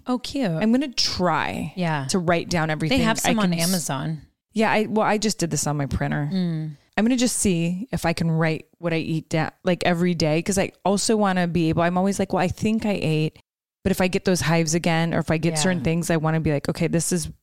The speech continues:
Speaker 2: was today."
Speaker 1: Yeah.
Speaker 2: So I'm gonna try. It's hard for me to remember to write things down, but I'm gonna try.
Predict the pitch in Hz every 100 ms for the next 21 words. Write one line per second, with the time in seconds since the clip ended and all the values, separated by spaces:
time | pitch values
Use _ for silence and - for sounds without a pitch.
0 | - 160 - - 139 50 - - 180 170
1 | 151 131 123 - _ _ _ _ - 190
2 | 165 160 175 190 196 - - 160 165 165
3 | 165 - - 190 160 147 - 151 151 151
4 | 147 - 160 151 151 147 147 151 - 156
5 | 139 139 139 143 139 139 143 139 - -
6 | 143